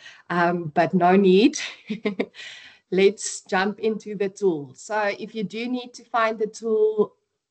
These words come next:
offline or not on this session, um,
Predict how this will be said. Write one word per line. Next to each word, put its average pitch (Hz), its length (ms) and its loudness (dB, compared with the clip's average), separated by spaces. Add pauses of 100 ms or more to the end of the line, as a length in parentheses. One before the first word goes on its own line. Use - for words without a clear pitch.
(160)
offline 208 1400 -2
or 196 100 2
not 185 240 -2
on 185 180 -4
this 180 220 -8
session, 254 540 -4 (500)
um, 170 420 -8